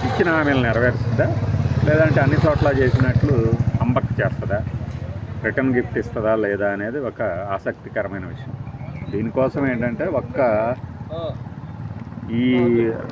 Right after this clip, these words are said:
ఆ జనమే కాదు, పార్టీలు ఎన్డీఏ మర్చిపోయినా ఎంజీబీ మర్చిపోదు మహాగఠబంధన్. ఎందుకంటే మనం ఓడిపోయినప్పుడు మన ఓటమికి కారణాలు వెతుక్కోవటం కన్నా కూడా అవతలవాడు ఇచ్చిన హామీల వల్లనే గెలిచి ఉంటాడు కాబట్టి ఆ హామీలు అమలు చేసేదాకా ఎంట పడతాము అంటారు.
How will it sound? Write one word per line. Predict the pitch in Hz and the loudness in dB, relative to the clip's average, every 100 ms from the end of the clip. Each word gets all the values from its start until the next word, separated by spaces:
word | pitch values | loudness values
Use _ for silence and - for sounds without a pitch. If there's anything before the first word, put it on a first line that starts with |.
| - - 92 | -10 -8 -6
ఆ | |
జనమే | 92 98 120 147 151 | -4 -2 0 2 4
కాదు, | 143 120 104 - | 2 2 -2 -2
పార్టీలు | 107 120 - 151 120 117 127 - 85 | -2 -2 0 2 2 0 -2 -8 -12
ఎన్డీఏ | 90 104 131 | -4 2 2
మర్చిపోయినా | 131 127 - 123 120 135 220 - - | 2 -2 -4 -2 -2 -2 -4 -8 -10
ఎంజీబీ | 95 113 120 139 135 | -4 -2 2 4 4
మర్చిపోదు | 113 107 113 107 | 2 -2 -4 -2
మహాగఠబంధన్. | 123 117 110 101 98 87 85 87 | -2 -2 -2 -2 -4 -6 -8 -8
ఎందుకంటే | 107 120 127 123 131 110 120 - - 185 - | -8 -4 -4 -2 -2 -2 -6 -12 -18 -18 -10
మనం | 110 113 117 | -4 0 2
ఓడిపోయినప్పుడు | 131 127 139 131 120 131 131 113 113 | 2 2 2 0 -2 -2 -2 -2 -4
మన | 107 107 | -6 -6
ఓటమికి | 107 113 127 123 107 - | -2 -2 -2 -6 -6 -4
కారణాలు | 110 113 113 107 | -2 -2 -4 -6
వెతుక్కోవటం | 110 101 107 98 98 | -6 -8 -8 -8 -8
కన్నా | 98 90 | -8 -8
కూడా | 90 107 143 | -10 -8 -6
అవతలవాడు | 104 110 120 117 | -6 -6 -6 -6
ఇచ్చిన | 104 - | -8 -10
హామీల | 95 98 101 107 | -12 -10 -8 -8
వల్లనే | 98 98 95 | -8 -8 -10
గెలిచి | 85 87 - | -12 -12 -14
ఉంటాడు | - 95 82 | -12 -12 -10
కాబట్టి | 82 80 - - - - - - - | -12 -12 -14 -14 -14 -18 -20 -14 -6
ఆ | 98 | -4
హామీలు | 101 123 139 135 | -2 0 0 0
అమలు | 110 110 | -2 -2
చేసేదాకా | 104 101 117 104 127 110 | -4 -4 -4 -6 -6 -8
ఎంట | 98 | -6
పడతాము | 101 87 92 101 | -6 -6 -8 -8
అంటారు. | 123 - - - - | -10 -12 -16 -16 -20